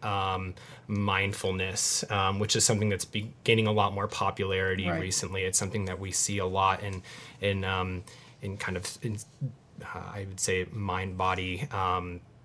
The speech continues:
Speaker 1: society now, if you will. And then in the, um, third part is kind of a process component, um, in which we, um, allow the patients and ourselves to discuss how we've,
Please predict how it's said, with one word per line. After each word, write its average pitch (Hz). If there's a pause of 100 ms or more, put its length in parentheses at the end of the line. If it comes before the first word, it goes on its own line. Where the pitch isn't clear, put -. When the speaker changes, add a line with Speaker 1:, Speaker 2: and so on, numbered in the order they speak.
(540)
Speaker 1:
society 95
now, 87
if 98
you 92
will. 92
And 120
then 104 (380)
in 113
the, 104
um, 98
third 220
part 104
is 107
kind 123
of 107
a 104
process 107
component, 92 (100)
um, 95
in 101
which 104
we, 107 (360)
um, 104 (240)
allow 117
the 113
patients 104
and 160
ourselves 156
to 117
discuss 110
how 104
we've, 107